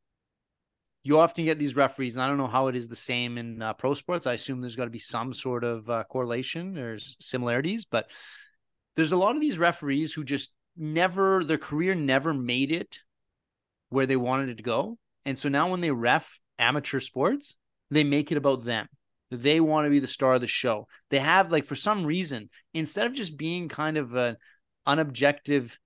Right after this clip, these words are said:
figure that's just calling, you know, like, enforcing the rules, they are trying to be the star of the show and they make it about them. Like, they have their moment. And it seems to me sometimes these refs,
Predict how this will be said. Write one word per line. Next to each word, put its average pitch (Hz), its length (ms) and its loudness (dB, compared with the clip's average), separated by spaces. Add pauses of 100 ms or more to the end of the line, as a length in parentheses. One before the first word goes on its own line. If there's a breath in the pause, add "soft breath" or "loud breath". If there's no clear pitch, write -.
(140)
figure 135 680 0
that's 127 200 -2
just - 280 -4
calling, 139 640 4
you 139 120 -4
know, 117 100 -4
like, 120 200 -2
enforcing 147 500 -2
the 131 80 -4
rules, 156 460 -2 (420)
they 156 340 4
are 190 80 0
trying 175 220 -4
to 170 40 -4
be 165 60 -2
the 131 100 -6
star 139 420 4
of 139 80 4
the 127 60 -4
show 117 460 -2
and 113 80 -8
they 120 80 -4
make 135 240 -4
it 123 60 0
about 120 280 -2
them. 110 260 -2
Like, 113 180 -12
they 127 80 0
have 127 240 2
their 123 120 -2
moment. 120 580 -6 (460 soft breath)
And 175 100 2
it 180 120 0
seems 240 360 0
to 190 80 -4
me 214 120 -2
sometimes 131 500 -2
these 127 220 -4
refs, 160 400 4